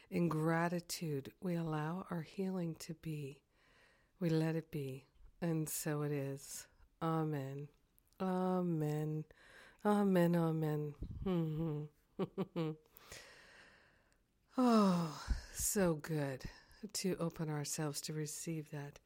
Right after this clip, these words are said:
inspiration. Yes, indeed. And I'll tell you, I have been so inspired this year. Oh my gosh, so inspired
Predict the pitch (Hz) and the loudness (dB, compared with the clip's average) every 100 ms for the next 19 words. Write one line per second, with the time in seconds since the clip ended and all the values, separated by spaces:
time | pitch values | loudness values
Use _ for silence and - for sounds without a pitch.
0 | - - - _ 180 160 147 - - 156 | -20 -20 -20 _ -4 -4 -4 -8 -4 -2
1 | 147 139 143 - 147 135 143 _ - - | -2 -2 -4 -6 -6 -8 -12 _ -20 -12
2 | 170 160 160 - 170 151 147 143 135 - | -6 -6 -6 -6 -6 -4 -6 -4 -6 -10
3 | - - - _ _ - - - - - | -10 -12 -12 _ _ -20 -20 -20 -20 -20
4 | _ _ - 196 190 190 - 208 214 175 | _ _ -4 0 2 0 0 0 2 0
5 | 170 196 190 180 - 170 165 - - 190 | 0 0 0 -2 -2 -2 0 -2 0 2
6 | 190 185 - 180 170 170 170 - 156 - | 2 0 -2 0 2 2 0 -4 -4 -4
7 | - 156 143 139 - - 196 190 180 160 | -4 -2 -2 -4 -8 -10 -2 2 2 2
8 | 156 165 151 151 147 - - - 180 170 | -2 -4 -4 -4 -6 -4 -4 0 0 0
9 | - 175 - - 160 156 156 151 147 | -2 -6 -6 -6 -4 -2 0 0 -2